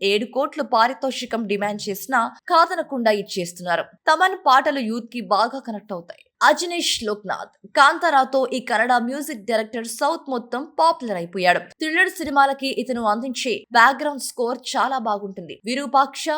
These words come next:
మంగళవారం సినిమాలతో అతని రేంజ్ మరింతగా పెరిగింది. పుష్ప టూకి కూడా ఇతను పనిచేశాడు. ప్రస్తుతం ఒక్కో సినిమాకు ఆరు కోట్లు పారితోషికం అందుకుంటున్నాడు అజనీష్. కాంతార సినిమాతో వచ్చిన గుర్తింపుతో అజనీష్ ఇప్పుడు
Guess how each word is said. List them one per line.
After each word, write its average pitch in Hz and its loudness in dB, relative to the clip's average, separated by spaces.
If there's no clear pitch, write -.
మంగళవారం 247 0
సినిమాలతో 220 -2
అతని 214 0
రేంజ్ 226 -2
మరింతగా 240 0
పెరిగింది. 247 -4
పుష్ప 339 4
టూకి 311 -2
కూడా 240 2
ఇతను 226 -6
పనిచేశాడు. 185 -2
ప్రస్తుతం 330 0
ఒక్కో 254 2
సినిమాకు 277 0
ఆరు 247 6
కోట్లు 254 -8
పారితోషికం 220 0
అందుకుంటున్నాడు 202 -2
అజనీష్. 165 0
కాంతార 359 4
సినిమాతో 254 0
వచ్చిన 214 -4
గుర్తింపుతో 220 -2
అజనీష్ 294 2
ఇప్పుడు 247 -2